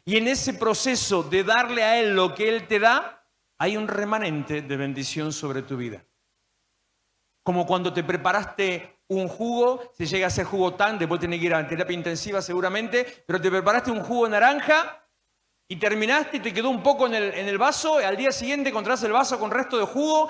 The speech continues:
¿y qué encontrás? Una crosta naranja ahí que no la tenés que empezar a darle porque no sale.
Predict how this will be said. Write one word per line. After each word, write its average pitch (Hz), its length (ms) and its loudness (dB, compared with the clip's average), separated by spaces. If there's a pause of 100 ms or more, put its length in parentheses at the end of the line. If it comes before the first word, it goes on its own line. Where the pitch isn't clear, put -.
(140)
¿y 208 100 -6
qué 247 80 0
encontrás? 262 880 0 (1080)
Una 233 440 0 (140)
crosta 254 500 4
naranja 233 600 4
ahí 254 240 2
que 226 100 0
no 233 80 2
la 226 260 6
tenés 220 280 0
que 233 80 -6
empezar 214 420 0
a 220 60 6
darle 247 320 6
porque 196 200 0
no 196 120 0
sale. 170 360 2